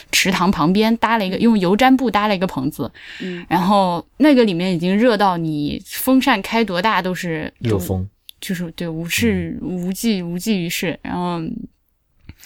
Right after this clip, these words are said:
Speaker 1: 插泵的那些就是，啊，插泵的那些工人都从湖南来的。
Speaker 3: 嗯。
Speaker 1: 嗯，
Speaker 2: 哎，
Speaker 1: 因-，
Speaker 2: 为什么呢？
Speaker 1: 因为浙江本地这边他们因为人的那个成-，成本太高。
Speaker 2: 嗯。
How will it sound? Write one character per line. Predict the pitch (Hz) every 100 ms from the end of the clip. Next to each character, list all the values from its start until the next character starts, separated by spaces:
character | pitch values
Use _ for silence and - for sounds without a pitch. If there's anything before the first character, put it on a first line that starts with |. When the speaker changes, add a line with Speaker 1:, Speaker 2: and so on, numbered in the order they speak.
| - - - - - _ _ _ - 135 _ _
Speaker 1:
插 | - 233
泵 | 233 233
的 | 190
那 | 185 180
些 | 185 175 175
就 | 170
是， | 175 - 160 - - - - - -
啊， | - 214
插 | - 370
泵 | 415
的 | 269
那 |
些 | 269
工 | 277 277
人 | 226
都 | 233
从 | 202 190
湖 | -
南 | 180 160
来 | 160 -
的。 | - _ _ _ _ 95
Speaker 3:
嗯。 | 92 90 _
Speaker 1:
嗯， | - 170 - 143
Speaker 2:
哎， | 190
Speaker 1:
因-， | 196
Speaker 2:
为 | 269
什 | 240
么 | 151
呢？ | - 269 - _
Speaker 1:
因 | 294
为 | 339 330 - - _ -
浙 | 370 294
江 | 285 294 294
本 | 285 180 156 160
地 | 269 269 208
这 | 220
边 | 185 185 180 180
他 | 180 202
们 | 202 185
因 | 175 - - 233
为 | 240
人 | 208 190 226
的 | 247
那 | 233 202
个 | 185 - _ _ _
成-， | - 185
成 | 190 226
本 | 202
太 | 214
高。 | 214 240 - _ _ _ _
Speaker 2:
嗯。 | 202 196 196 196 202